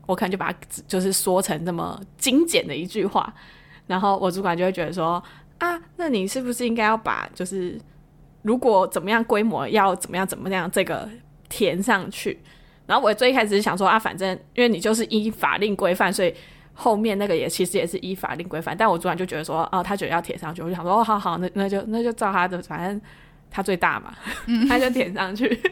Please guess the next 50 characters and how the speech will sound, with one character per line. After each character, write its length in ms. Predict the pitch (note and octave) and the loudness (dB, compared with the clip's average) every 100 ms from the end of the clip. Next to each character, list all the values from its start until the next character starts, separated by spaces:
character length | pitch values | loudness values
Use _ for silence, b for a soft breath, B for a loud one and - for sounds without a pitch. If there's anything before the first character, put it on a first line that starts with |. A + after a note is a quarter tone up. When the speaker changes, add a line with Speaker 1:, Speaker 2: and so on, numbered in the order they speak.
| - - | -4 -20
Speaker 1:
<laughs> 400 | - - A#4 - | -14 -10 -10 0
我 100 | B3+ | 4
就 80 | A#4 | 6
想 120 | B3+ | 6
说， 200 | D4 G4 - | 4 4 0
好， 160 | A#3+ B3 | 0 2
我 140 | G#3 | 2
没 200 | F#3 G3 | 0 -2
意 160 | C4 B3 | 0 0
见， 260 | B3 G#3 | 2 0
就 120 | G3+ | 4
是 60 | B3 | 4
我 100 | G#3+ | 4
觉 160 | G#3 G#3+ | 4 2
得 20 | |
这 180 | B3 B3 | 4 4
有 80 | |
点， 300 | G#3+ A3 G#3 - - B - | 4 2 0 -8 -20 B 0
有 160 | A#3+ | 2
点 160 | C#4+ D#4+ | 2 2
累 220 | C#4+ E3+ | 2 0
赘， 320 | F3+ D4+ A#3 | 0 2 2
但 200 | G3 B3 | 4 2
你 60 | G#3+ | 4
要 160 | F#3+ B3+ | 2 2
写， 380 | - E3 - - | 2 0 0 -4
那， 140 | G#3 - | -6 -2
那 100 | A#3+ | 0
就 80 | B3 | 2
OK， 340 | C4 D4 D#4 | 2 2 0
给 160 | D4 A#3 | 2 2
你 160 | A3 C#4+ | 2 0
写 260 | B3+ - | 0 -2
这 80 | F3+ | 0
样 220 | F#3+ F3 | -2 -2
子。 180 | - - B B - | -8 -18 B B -4
然 100 | E3+ | 0
后 80 | E3 | 2
后 80 | |
来 140 | C4 F3+ | 2 2
反 160 | D#3+ | 0
正 80 | C#3+ | -2
就 120 | G3+ | 0
是 60 | A3 | 0
上 160 | A3 G3+ | 0 0
去 140 | A3+ | -2
跟 340 | F#3+ F3 F3+ G#3+ B - | -2 -2 -2 -6 B -20
稽 180 | - G#3 | -4 0
核 80 | F#3 | 2
长 300 | F#3+ A#2+ A#3 | 0 -4 -6